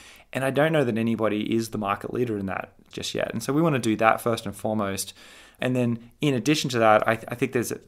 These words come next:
big opportunity just around live entertainment. And so gaming and sports is, is really what we'll be focused on for the the next few years.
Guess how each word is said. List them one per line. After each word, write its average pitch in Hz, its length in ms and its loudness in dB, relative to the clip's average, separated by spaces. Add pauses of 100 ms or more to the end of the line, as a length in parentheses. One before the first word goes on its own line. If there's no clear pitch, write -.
big 131 120 2
opportunity 107 380 -2
just 101 160 -6
around 101 160 -4
live 101 360 0
entertainment. - 760 -10 (480)
And 104 180 -6
so 107 360 0
gaming 123 360 0
and 101 80 -4
sports - 340 -8
is, 92 280 -10 (120)
is 101 80 -12
really 98 200 -6
what - 540 -12
we'll 104 120 -4
be 92 80 -8
focused - 340 -12
on 95 140 -10
for 92 120 -12
the 90 200 -10 (560)
the 98 80 -8
next 95 180 -10
few 98 120 -8
years. 95 360 -8